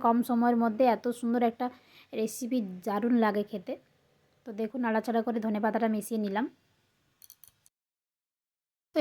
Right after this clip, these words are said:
এরপরে দিয়ে দিলাম শাহি গরম মশলা, এটা দিলে টেস্ট আরও বেশি ভালো হয়। তো এটা দিয়ে দিলাম। এরপর দিয়ে দেবো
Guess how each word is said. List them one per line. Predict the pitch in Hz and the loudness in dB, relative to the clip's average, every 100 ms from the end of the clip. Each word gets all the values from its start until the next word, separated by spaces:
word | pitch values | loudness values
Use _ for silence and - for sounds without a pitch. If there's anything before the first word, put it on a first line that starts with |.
| 285 | 6
এরপরে | 269 294 262 | 8 8 8
দিয়ে | 262 269 | 8 8
দিলাম | 294 302 | 8 6
শাহি | 254 254 240 | 6 6 8
গরম | 233 220 | 6 6
মশলা, | 214 220 196 196 - _ _ _ _ _ _ _ 254 | 2 2 2 0 -4 _ _ _ _ _ _ _ -14
এটা | 226 254 | -6 0
দিলে | 240 269 247 | 2 2 2
টেস্ট | 262 - - _ _ - | 0 -2 -10 _ _ -10
আরও | 226 220 | -6 -2
বেশি | 214 214 226 | -2 -4 -4
ভালো | 214 220 220 | 2 2 2
হয়। | 269 _ _ _ _ _ - | -2 _ _ _ _ _ -10
তো | 226 | -8
এটা | 226 220 | -4 0
দিয়ে | 226 220 | 2 4
দিলাম। | 226 285 359 _ _ 240 | 4 2 -2 _ _ -10
এরপর | 226 254 247 226 | -6 -2 0 2
দিয়ে | 220 | 2
দেবো | 220 | 2